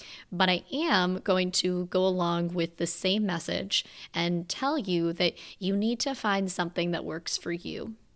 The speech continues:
I personally throw in some arch supports into my shoes whenever I go through something that is like a CrossFit style wad. I use them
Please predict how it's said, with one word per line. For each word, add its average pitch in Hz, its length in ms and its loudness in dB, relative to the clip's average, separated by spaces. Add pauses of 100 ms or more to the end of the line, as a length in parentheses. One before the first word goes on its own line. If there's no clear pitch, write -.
(1040)
I 240 200 2
personally 208 720 0
throw 185 420 2
in 180 380 0
some 170 460 2
arch 180 280 0
supports 311 720 2 (380)
into 196 320 2
my 214 140 0
shoes 262 640 0 (200)
whenever 196 280 4
I 196 180 4
go 185 220 4
through 196 220 -2
something 185 400 2
that 175 120 2
is 180 140 0
like 185 140 -2
a 175 80 0
CrossFit - 580 -2
style - 460 0
wad. - 400 -6 (1500)
I 190 80 4
use 220 260 2
them 226 380 2